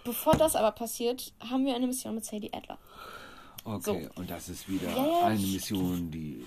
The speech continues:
Speaker 2: Ella
Speaker 1: Bevor wir
Speaker 2: total
Speaker 1: aber
Speaker 2: cool
Speaker 1: mit dieser
Speaker 2: findet.
Speaker 1: Mission anfangen, also wir müssen dafür nach Saint-Denis reiten.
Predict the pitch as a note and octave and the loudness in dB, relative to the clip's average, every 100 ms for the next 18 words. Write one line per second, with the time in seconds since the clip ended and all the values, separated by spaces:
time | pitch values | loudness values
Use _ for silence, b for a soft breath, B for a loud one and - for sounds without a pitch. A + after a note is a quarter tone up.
0 | - - - C#4 C#4 C#4+ C4 - B3 B3+ | -6 -4 4 4 6 4 2 0 0 2
1 | B3 A#3 B3 B3+ B3+ - B3 G#3+ G#3 F3+ | 0 0 0 0 0 -2 -4 -4 -4 -4
2 | G3 A3 B3 C4 B3+ A3+ G#3+ - G3+ G#3 | -2 0 0 0 -4 -4 -6 -6 -4 -2
3 | G#3 A#3+ C4 C#4 | -2 0 -2 -2